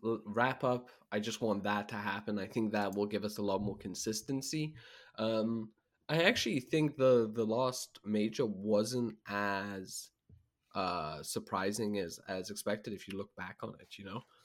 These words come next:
There are, there are clues to Ultra's performance from the beginning. Um, and so it,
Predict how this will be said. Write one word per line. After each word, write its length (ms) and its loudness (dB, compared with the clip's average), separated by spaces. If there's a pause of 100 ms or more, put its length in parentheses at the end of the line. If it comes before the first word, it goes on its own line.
(180)
There 260 8
are, 640 4
there 300 6
are 340 4
clues 640 2
to 340 0
Ultra's 360 2
performance 640 -2
from 280 0
the 60 -4
beginning. 540 0 (480)
Um, 640 -2 (100)
and 180 -2
so 680 4
it, 80 -12